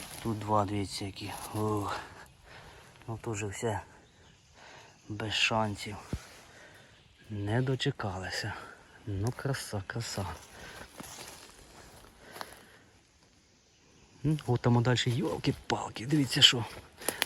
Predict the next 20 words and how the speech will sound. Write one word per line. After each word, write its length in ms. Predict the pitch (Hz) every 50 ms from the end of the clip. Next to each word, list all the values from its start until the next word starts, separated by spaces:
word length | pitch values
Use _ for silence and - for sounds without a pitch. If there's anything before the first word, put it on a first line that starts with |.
| - -
А 20 |
далі 180 | 131 156 156 143
ще 420 | - - 147 - - 180 151 123
є. 200 | 117 113 110 - - - - - - - - - - - - -
Ого. 460 | 175 165 123 110 117 120 120 110 101 - - - - - - - - - - - - - - -
<laughs> 60 | - 113 107 - - - - - - - - - - - - - - - - - - - - - -
Це 120 | 214 170
щось 240 | 147 - - 151 127
з 100 | - -
чимось. 420 | - 143 139 131 135 135 120 - - 135
А 40 |
це 120 | - - 196
ми 120 | 185 151
з 60 | 117
вами 240 | 131 131 123 120 120
зайшли. 420 | 107 117 123 117 - - 143 127 113 - - - - - - - - -
Подивіться. 540 | - 139 127 139 143 135 127 - - - - - - - - - - - - - - - - - - - -
Ще 320 | - - - 147 143 131
один 300 | 127 120 120 123 120 117
такий. 420 | 117 123 113 - 123 117 107 98